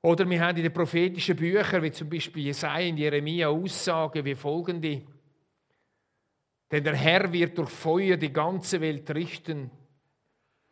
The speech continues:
und durch sein Schwert alles Fleisch, und der vom Go-, vom Herrn Getöteten werden viele sein.“ Etliche erklären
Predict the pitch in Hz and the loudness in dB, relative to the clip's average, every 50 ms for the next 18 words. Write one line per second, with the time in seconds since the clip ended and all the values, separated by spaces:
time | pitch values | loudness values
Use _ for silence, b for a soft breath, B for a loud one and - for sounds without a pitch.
0 | _ _ _ 143 131 156 143 - - 160 156 156 147 - - 139 160 165 185 185 | _ _ _ -6 -4 -4 -4 -2 -2 -2 -2 -2 -2 -4 -2 0 2 2 2 0
1 | 180 185 - 165 160 156 175 185 185 185 - - 151 151 139 139 156 180 175 175 | -4 -8 -8 -6 -2 0 0 0 -2 -4 -6 -8 -6 -4 -4 -4 -4 -6 -6 -6
2 | - - - - - _ _ _ _ _ _ _ _ _ _ _ _ _ - 147 | -8 -8 -10 -12 -14 _ _ _ _ _ _ _ _ _ _ _ _ _ -12 -6
3 | 127 - 170 170 160 165 165 160 139 - 160 170 175 175 165 - - - 160 139 | -2 0 2 2 2 0 -2 -6 -4 -2 -2 -2 -2 -2 -4 -6 -8 -8 -6 -6
4 | 135 131 156 156 175 175 175 175 160 160 143 143 - - 156 160 170 170 165 165 | -2 0 2 2 2 0 -2 -4 -4 -6 -6 -6 -4 -2 -2 0 0 -2 -4 -8
5 | 156 - - 175 160 151 143 131 B B B B B B B B - 131 139 139 | -14 -10 -8 -6 -6 -6 -6 -10 B B B B B B B B -4 0 0 2
6 | 151 151 151 139 151 151 143 135 131 - B B B B B B B - - - | 2 0 -2 -2 -4 -4 -4 -6 -10 -12 B B B B B B B -18 -16 -12
7 | - 151 151 156 160 156 151 147 143 131 117 - - - _ _ _ - - - | -8 -4 -4 -2 -2 0 0 0 0 0 -4 -8 -16 -20 _ _ _ -16 -10 -8
8 | - 131 120 117 113 110 113 110 107 107 107 _ _ _ _ _ _ _ _ _ | -6 -6 -6 -6 -8 -8 -10 -10 -12 -14 -18 _ _ _ _ _ _ _ _ _
9 | _ _ _ _ _ _ - 160 160 165 - 185 - - - 175 160 143 - - | _ _ _ _ _ _ -2 -2 -2 0 0 -2 0 2 2 2 2 2 0 -4
10 | - - - _ _ - - 147 139 - 151 151 151 160 170 175 170 165 151 - | -10 -20 -20 _ _ -8 -6 -6 -4 -4 0 0 2 4 6 6 6 4 2 0